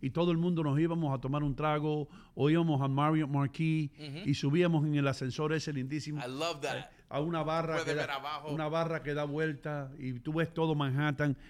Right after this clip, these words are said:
Speaker 1: y tú siendo neoyorquino te admirabas y tú decías, "Wow, man", porque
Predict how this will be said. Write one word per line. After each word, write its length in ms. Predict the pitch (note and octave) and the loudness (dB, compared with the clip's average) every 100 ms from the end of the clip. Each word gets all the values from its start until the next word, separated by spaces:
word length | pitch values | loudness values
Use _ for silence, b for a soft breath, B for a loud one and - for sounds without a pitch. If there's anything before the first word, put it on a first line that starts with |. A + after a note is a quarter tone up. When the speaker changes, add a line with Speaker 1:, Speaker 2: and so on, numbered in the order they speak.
| B | B
Speaker 1:
y 100 | E3 | 0
tú 200 | - A3 | 6 8
siendo 340 | F3 G3+ G#3 G3 | 8 8 8 8
neoyorquino 600 | F3 D#3+ D3 G#3 G3+ E3+ | 6 6 2 0 2 2
te 140 | - | 0
admirabas 380 | D#3 D3+ E3+ E3+ | 0 2 4 2
y 40 | C#3 | 2
tú 120 | E3 | 0
decías, 280 | C#3+ D#3 C3+ | 0 0 -2
"Wow, 320 | B2 D3 C3+ | 0 0 0
man", 300 | A2+ A#2 A#2 b b b | 0 -2 -2 b b b
porque 240 | - C3+ | -4 -2